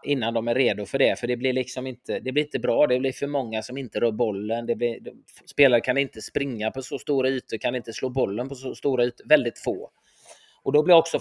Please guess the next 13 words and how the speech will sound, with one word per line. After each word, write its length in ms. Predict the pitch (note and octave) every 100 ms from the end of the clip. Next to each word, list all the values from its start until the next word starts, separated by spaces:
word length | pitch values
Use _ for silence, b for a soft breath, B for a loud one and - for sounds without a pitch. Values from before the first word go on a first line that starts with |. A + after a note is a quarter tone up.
| -
fysiken 520 | D3+ - C3+ - B2+ -
ännu 340 | D#3 B2 D3+
mer 200 | G3 C3
utslagsgivande, 920 | D3 D3 C3 G#2 - A#2 G2+ G#2+ G#2
eh, 960 | G#2+ - B2 A2 A2 A2+ A2 A2+ A2+ A2+
om 80 | B2
du 80 | A2
spelar 260 | B2 G#2+
på 120 | -
en 80 | A#2
för 100 | G#2+
stor 240 | - B2 G#2
plan. 320 | A2+ C3